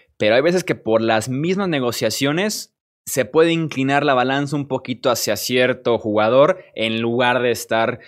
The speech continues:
con el tipo que está negociando, baja algo el valor,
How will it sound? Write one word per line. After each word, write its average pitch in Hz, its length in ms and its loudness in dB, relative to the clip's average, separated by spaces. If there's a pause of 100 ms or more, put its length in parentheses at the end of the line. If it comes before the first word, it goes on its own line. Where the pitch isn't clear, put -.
(140)
con 107 160 -6
el 104 120 -6
tipo 120 320 -6
que - 60 -8
está 101 320 0
negociando, 170 1120 2
baja 110 600 0
algo 101 240 2
el 120 60 2
valor, 175 720 4